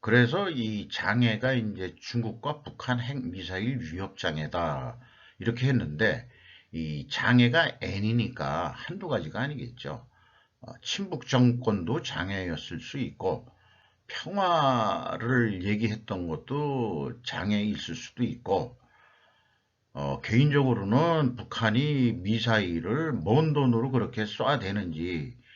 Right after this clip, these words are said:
경제가 그렇게 안 좋다는데 어디서 돈을 벌어가지고 그렇게 미사일 개발을 하는지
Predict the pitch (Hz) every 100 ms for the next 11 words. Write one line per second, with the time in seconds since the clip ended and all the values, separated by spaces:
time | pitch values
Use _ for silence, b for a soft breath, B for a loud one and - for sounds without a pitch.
0 | B B - 110 123 131 143 - 110 127
1 | 117 - 92 107 120 - 98 80 73 82
2 | 76 - B B B B B 98 127 131
3 | 170 - 110 123 143 120 110 120 95 78
4 | 85 117 - 87 107 95 87 82 87 95
5 | - 73 78 87 82 151 131 78 71 82
6 | 73